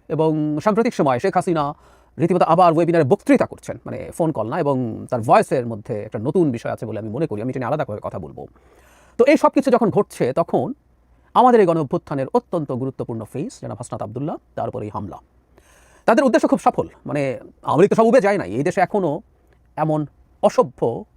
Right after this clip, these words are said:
বর্বর মানুষ আছেন যারা আওয়ামী লীগকে সমর্থন করতে পারেন। এটা আমাদের জন্য একটা খুবই দুঃখজনক ব্যাপার, but it's true। মানে হামলা দরকার নেই, আওয়ামী লীগকে just সমর্থন করেন এবং একটা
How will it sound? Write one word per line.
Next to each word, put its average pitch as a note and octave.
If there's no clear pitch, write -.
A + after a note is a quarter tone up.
বর্বর D#3
মানুষ C3
আছেন C3
যারা A3+
আওয়ামী G3+
লীগকে F3+
সমর্থন C3+
করতে -
পারেন। -
এটা B2+
আমাদের C#3+
জন্য C3+
একটা B2+
খুবই B2
দুঃখজনক F#3+
ব্যাপার, C3
but D#3+
it's -
true। E4+
মানে F3+
হামলা D4+
দরকার C4
নেই, C#3
আওয়ামী F#3
লীগকে C4
just A3
সমর্থন A3
করেন C#3
এবং D3
একটা D3+